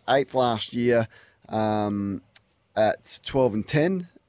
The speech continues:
and they were forty-one points up, would you believe, in the elimination final against Fremantle and lost. Uh, the big ins, Liam Jones comes in, Rory Lobb comes in to bolster their key position stocks and take some pressure off Norton,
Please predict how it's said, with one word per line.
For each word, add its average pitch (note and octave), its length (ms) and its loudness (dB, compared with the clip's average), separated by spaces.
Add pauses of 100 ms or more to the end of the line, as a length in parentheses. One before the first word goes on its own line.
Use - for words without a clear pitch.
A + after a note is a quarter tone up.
(140)
and A#2 140 -2
they A2+ 40 2
were G#2+ 140 2
forty-one C#3 680 -4
points C3+ 320 -6
up, C#3+ 160 -2
would B2 180 -4
you A2 60 -2
believe, A2+ 340 -2
in A#2 100 -2
the A2+ 100 -2
elimination A2+ 560 -2
final G#2 360 -4
against G2+ 460 -6
Fremantle A2 640 -4
and G2 320 -6
lost. C3 560 0 (500)
Uh, B2 300 4
the B2+ 100 0
big E3 400 0
ins, C#3+ 600 2 (100)
Liam C#3+ 240 4
Jones B2+ 340 2
comes A2+ 300 -2
in, G#2+ 260 -2
Rory C3 300 4
Lobb A#2 300 2
comes A2 260 -2
in A2 140 0
to G#2 100 -6
bolster A2+ 420 -2
their G#2 200 -2
key A#2+ 240 -4
position G2+ 640 -8
stocks - 500 -4
and G#2+ 120 -8
take A2 240 -2
some G2+ 100 -8
pressure A2 380 -4
off G2 120 -6
Norton, A#2+ 460 2